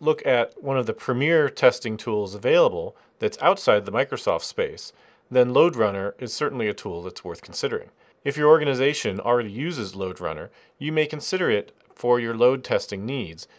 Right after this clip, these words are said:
since it is a very mature and full-featured product. Of course, you can use Visual Studio.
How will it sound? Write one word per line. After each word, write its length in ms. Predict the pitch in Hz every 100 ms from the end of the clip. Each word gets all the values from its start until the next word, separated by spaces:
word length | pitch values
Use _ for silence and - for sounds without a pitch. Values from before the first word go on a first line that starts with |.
| _
since 240 | - 120 117
it 100 | 151
is 100 | 139
a 80 | 120
very 420 | 123 135 131 120
mature 720 | 123 - - 143 120 107 - -
and 280 | 107 101
full-featured 640 | - 120 110 120 - 92 -
product. 500 | 107 92 - - - _ _ _ _ _ _ _ _ _ _ _ _ _ _ _ _
Of 140 | 165 156
course, 320 | 123 101 -
you 100 | 117
can 140 | 123
use 300 | 120 113 107
Visual 300 | 107 101 98
Studio. 600 | 92 - 185 113 73 67